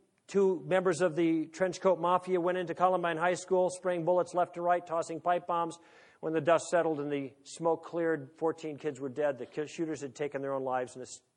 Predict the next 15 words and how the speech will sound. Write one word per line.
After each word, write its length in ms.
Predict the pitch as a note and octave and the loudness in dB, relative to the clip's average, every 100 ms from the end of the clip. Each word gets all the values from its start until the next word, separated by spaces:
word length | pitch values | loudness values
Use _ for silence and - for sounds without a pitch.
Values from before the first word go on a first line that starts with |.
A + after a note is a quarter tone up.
| _ | _
uh, 160 | B2 A2+ A2+ _ | -6 -6 -8 _
teacher 280 | D#3 C#3+ C3 | -8 -6 -6
was 160 | A#2+ | -8
dead 180 | - A2+ | -6 -8
as 160 | A2+ A2+ | -8 -12
well. 220 | G2+ - _ _ _ _ _ _ _ _ _ _ _ _ _ _ _ _ _ | -14 -16 _ _ _ _ _ _ _ _ _ _ _ _ _ _ _ _ _
Six 280 | - F#3 - | -6 -6 -2
days 260 | F3+ D#3+ | -2 0
later, 280 | E3 E3+ E3 | 0 2 2
I 140 | D#3+ D3+ | 2 2
had 160 | D#3 | 0
a 60 | C#3+ | -2
debate 400 | C3+ D#3 C#3+ - _ _ | -4 -2 -4 -8 _ _
about 340 | B2+ C3+ C3 - | 2 2 2 -2
Christianity 720 | D3 - C#3+ C3+ B2+ B2+ | -8 -6 -6 -4 -4 -6